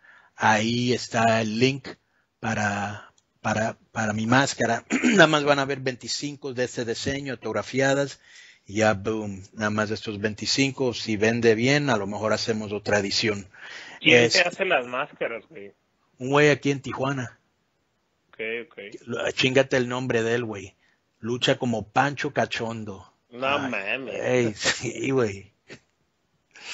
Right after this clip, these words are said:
Speaker 1: Este, y ¿cómo la gente te puede encontrar a ti en Twitter, Facebook o qué
Speaker 2: Eh,
Speaker 1: onda?
Speaker 2: me pueden encontrar en Twitter como arroba Aldo Farías G Z Z.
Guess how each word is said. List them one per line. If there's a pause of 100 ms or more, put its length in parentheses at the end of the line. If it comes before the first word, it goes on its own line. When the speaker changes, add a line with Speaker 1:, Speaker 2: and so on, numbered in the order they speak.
(560)
Speaker 1:
Este, (520)
y (1000)
¿cómo
la
gente
te
puede
encontrar
a
ti
en
Twitter,
Facebook
o
qué
Speaker 2:
Eh,
Speaker 1:
onda?
Speaker 2:
me
pueden
encontrar
en
Twitter
como
arroba
Aldo
Farías
G
Z
Z.